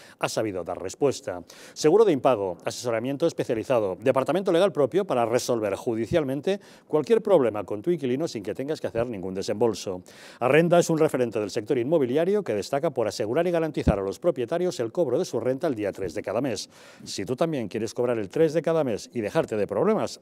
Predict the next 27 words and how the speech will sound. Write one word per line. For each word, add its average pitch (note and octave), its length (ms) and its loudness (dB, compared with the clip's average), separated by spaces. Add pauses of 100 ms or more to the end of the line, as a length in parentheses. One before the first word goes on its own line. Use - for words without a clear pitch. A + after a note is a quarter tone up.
infórmate A#2 420 -2
sin A#2 200 -6
compromiso F#3 480 -2
llamando F3+ 320 -2
al F#3 80 -2
teléfono F3 320 0
gratuito C3 400 -2
novecientos, A2+ 640 -4
ciento F#3 300 0
veinte, G#2 260 -4
ciento D3 320 -4
veintiuno F3 480 -2 (360)
o A2 120 -2
entrando D#3 340 0
en A2 80 -2
su A2 140 -6
página C#3 260 -2
web B2+ 240 2
arrenda F3 400 -2
punto B2 380 -4
es. - 340 -12 (2250)
La D#3+ 140 4
portavoz G#3 320 8
parlamentaria D3 760 4
de A2+ 160 2
Más B2+ 300 2
Madrid A#2+ 400 0